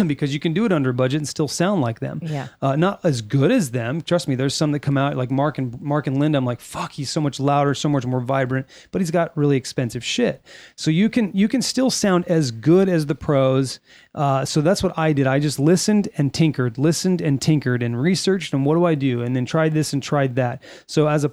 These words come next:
Speaker 1: if you're trying to become a podcaster, then, uh, I would say you really listen to the shows you like and try to emulate their sound. I would also say be prepared.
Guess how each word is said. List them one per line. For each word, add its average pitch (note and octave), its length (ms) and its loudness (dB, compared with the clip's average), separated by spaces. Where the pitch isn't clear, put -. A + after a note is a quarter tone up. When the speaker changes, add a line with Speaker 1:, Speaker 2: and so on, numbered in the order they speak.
Speaker 1:
if - 140 -10
you're C#3+ 80 -4
trying B3+ 540 2
to E3+ 80 0
become C#3 340 2
a B2+ 80 2
podcaster, B2 880 -2
then, C#3+ 480 4
uh, C#3+ 320 2
I D3+ 140 2
would E3 180 2
say D#3+ 180 0
you C#3+ 420 0
really F3+ 300 4
listen F3 280 2
to C#3+ 60 0
the C3+ 80 0
shows C#3 400 2
you D3+ 140 2
like C3+ 320 2
and C3 140 -4
try C3+ 180 -2
to C3+ 200 -4
emulate D3+ 580 0
their B2 180 -4
sound. D3+ 680 -2
I C3 80 0
would B2+ 140 2
also C3+ 260 0
say C3 240 -4
be A#2 180 -6
prepared. D#3 800 -2